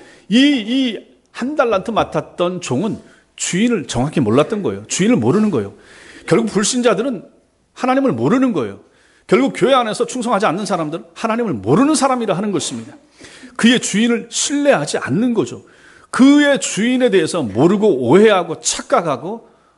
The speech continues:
그렇게 생각하는 거죠. 그래서 불충성스러운 게으름으로 시간을 보냈다 하는 것입니다.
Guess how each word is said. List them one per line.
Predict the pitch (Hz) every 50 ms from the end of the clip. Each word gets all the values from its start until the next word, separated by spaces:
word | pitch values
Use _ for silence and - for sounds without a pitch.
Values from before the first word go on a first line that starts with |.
| _ _
그렇게 | - - 233 - 240
생각하는 | - 254 247 240 214 208 220 208
거죠. | 160 127 127 -
그래서 | - 240 302 285 - 302 277 202 - - - - _ -
불충성스러운 | - - 240 233 233 - 262 247 240 247 254 233 214 - - 196 202 185 156 -
게으름으로 | - 120 165 240 226 220 190 175 220 220
시간을 | 208 - - - 202 185 175 135 -
보냈다 | - 123 147 214 220 - 226 190
하는 | 190 240 240
것입니다. | 208 - - - 127 113 113 -